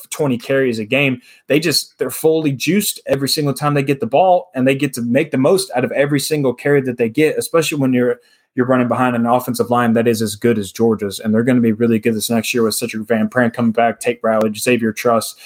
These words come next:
You got Ma-, Amarius Mims coming in at tackle. Georgia's gonna be really good this next year offensively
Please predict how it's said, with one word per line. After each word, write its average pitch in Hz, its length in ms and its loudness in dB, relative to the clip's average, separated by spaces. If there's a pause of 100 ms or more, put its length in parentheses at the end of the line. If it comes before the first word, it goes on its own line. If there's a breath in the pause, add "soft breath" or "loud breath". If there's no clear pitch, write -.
(160 loud breath)
You 127 100 -4
got 123 240 -2
Ma-, 131 220 2
Amarius 117 380 2
Mims 120 240 0
coming 117 260 0
in 113 120 2
at 113 100 -4
tackle. 117 500 0 (460 soft breath)
Georgia's 147 260 2
gonna 143 140 0
be 131 100 2
really 123 280 2
good 120 220 0
this 113 200 -4
next 117 260 -2
year 117 240 2 (800)
offensively 117 800 0